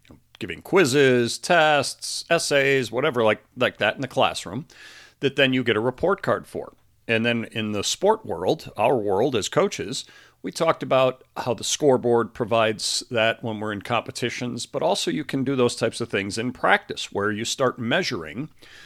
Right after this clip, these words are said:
the specific things you're trying to really improve upon. So I used the, um, the example of, in my sport of basketball, you know, charting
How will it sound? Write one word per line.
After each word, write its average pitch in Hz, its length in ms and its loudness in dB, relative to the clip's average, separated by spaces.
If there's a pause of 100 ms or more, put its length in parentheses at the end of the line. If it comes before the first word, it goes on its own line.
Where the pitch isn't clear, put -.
(340)
the 160 100 -4
specific - 640 -2
things 156 240 -4
you're 135 120 -2
trying 120 500 -2
to 107 580 -2
really 98 280 -2
improve 98 420 -6
upon. 87 360 -12
So 98 200 -4
I 101 60 0
used 95 340 -4
the, 92 460 -2
um, 82 360 -10 (300)
the - 260 -16 (120)
example 101 460 -4
of, 87 240 -12 (540)
in 101 140 -12
my 101 160 -2
sport 104 360 -4
of 90 80 -14
basketball, 98 720 2 (120)
you - 80 -14
know, 87 80 -10
charting 101 500 0